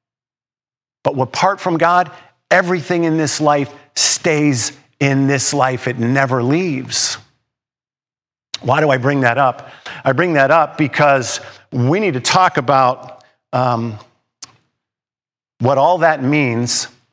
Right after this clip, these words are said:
in the context, our new, strange, crazy context that we live in right now.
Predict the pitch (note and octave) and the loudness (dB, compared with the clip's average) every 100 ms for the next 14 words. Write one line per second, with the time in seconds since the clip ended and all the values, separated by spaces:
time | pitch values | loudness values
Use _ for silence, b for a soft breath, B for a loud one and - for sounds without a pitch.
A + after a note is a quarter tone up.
0 | _ _ - C#3+ B2 A2+ - G3 G3+ C#3+ | _ _ -4 -2 0 0 2 2 2 0
1 | - A2+ - - - - B B _ _ | 0 -2 0 -4 -4 -12 B B _ _
2 | _ _ _ _ - C#3+ D3+ B2+ C#3+ E3+ | _ _ _ _ -2 2 2 2 2 2
3 | G3 D#3+ D3 B2+ - - - E3+ E3+ D#3 | 2 2 0 -2 0 0 4 2 4 2
4 | C#3+ - - - F#3 F#3+ C#3 B2+ - D3 | 0 -2 -2 0 2 2 0 -2 0 0
5 | C#3+ - A2+ - - C3+ C#3 C3+ B2+ A#2+ | 0 0 -2 -2 -6 0 2 2 2 2
6 | A#2 A2 - B B _ _ _ _ _ | -2 -4 -10 B B _ _ _ _ _
7 | _ - A2+ B2+ C#3+ B2 A2 A2 G2+ - | _ -4 0 2 2 0 0 0 0 -4
8 | - | -10